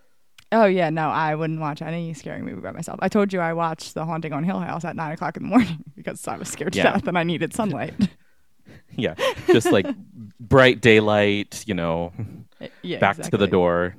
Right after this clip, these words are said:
Speaker 2: Yeah.
Speaker 1: Exactly. So, um, I think that that sounds like an awesome podcast. So everyone listening, please check it out. Um, I know I'm gonna start checking it out. And
Speaker 2: Thank
Speaker 1: you should
Speaker 2: you.
Speaker 1: follow me because where you lead, I will follow.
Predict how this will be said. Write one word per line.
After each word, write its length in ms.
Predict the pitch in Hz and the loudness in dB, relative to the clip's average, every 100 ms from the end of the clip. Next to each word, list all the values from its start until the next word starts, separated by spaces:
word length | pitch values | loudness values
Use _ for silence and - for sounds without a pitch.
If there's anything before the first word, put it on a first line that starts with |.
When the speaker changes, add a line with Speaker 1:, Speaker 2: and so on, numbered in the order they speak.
| - | -6
Speaker 2:
Yeah. 180 | 85 | -6
Speaker 1:
Exactly. 540 | 73 160 151 - 120 147 - - | -4 -2 -2 -4 -12 -14 -20 -16
So, 720 | - - 254 208 175 185 214 - | -10 2 6 6 6 4 -2 -6
um, 340 | 208 185 165 165 - | 0 2 0 -4 0
I 280 | 180 185 220 | 4 4 2
think 280 | - 180 175 | -4 -6 -4
that 80 | |
that 200 | 170 165 | -2 -2
sounds 200 | - 170 | -2 -6
like 140 | 165 175 | -6 -8
an 60 | 170 | -4
awesome 400 | 160 165 175 165 | -2 -2 -4 -8
podcast. 560 | 160 160 - 156 147 | -6 -8 -8 -8 -6
So 240 | - 160 151 - | -6 -6 -6 -4
everyone 420 | 170 180 170 160 | -2 -2 -4 -4
listening, 560 | 175 - 147 147 170 - | -6 -6 -6 -6 -8 -14
please 360 | - 170 202 - | -12 -6 -6 -6
check 200 | 160 147 | -8 -6
it 80 | 160 | -2
out. 380 | 175 151 143 - - - - | 0 2 -2 -6 -20 -20 -6
Um, 480 | 160 139 131 156 160 _ _ _ _ | -2 -2 -4 -6 -8 _ _ _ _
I 100 | 175 | -6
know 160 | 170 165 | -4 -6
I'm 160 | 165 | -6
gonna 160 | 175 175 | -8 -10
start 200 | - - | -12 -16
checking 320 | - - - - | -16 -18 -16 -14
it 20 | |
out. 140 | - - _ _ _ _ _ _ _ _ _ _ | -14 -18 _ _ _ _ _ _ _ _ _ _
And 140 | 175 151 | -6 -4
Speaker 2:
Thank 140 | 131 | -4
Speaker 1:
you 80 | 202 | -4
should 180 | 185 160 | -4 -4
Speaker 2:
you. 60 | 156 | -6
Speaker 1:
follow 260 | 156 151 | -6 -6
me 300 | 147 - - - | -8 -10 -14 -16
because 600 | - - - - - - _ _ _ _ _ _ | -18 -14 -12 -14 -16 -20 _ _ _ _ _ _
where 120 | 185 | -8
you 140 | 170 180 | -6 -8
lead, 280 | 175 175 - | -10 -10 -10
I 100 | - | -10
will 120 | - | -10
follow. 500 | - - - - | -8 -8 -8 -12